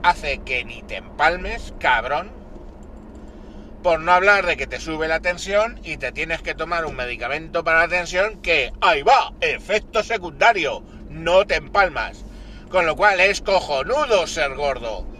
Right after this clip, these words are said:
Me cago en la puta. Qué alegría ser gordo y no poder ni follar.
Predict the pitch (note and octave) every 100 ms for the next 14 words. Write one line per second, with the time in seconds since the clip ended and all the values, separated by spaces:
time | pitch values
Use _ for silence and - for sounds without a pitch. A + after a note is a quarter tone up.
0 | - - D3 D#3 D3+ G#3+ B3 C4 C4 B3
1 | G3 E3 B3 A#3 F#3+ D3+ G2 - G#3+ B3
2 | B3+ A#3 G3 A#3 C4 B3+ A3+ - A3+ G#3
3 | A3+ A#3 A3 G#3+ G#3+ G#3 G#3 B3 B3 A#3+
4 | A3+ E3+ D3+ D#3+ A#3+ E3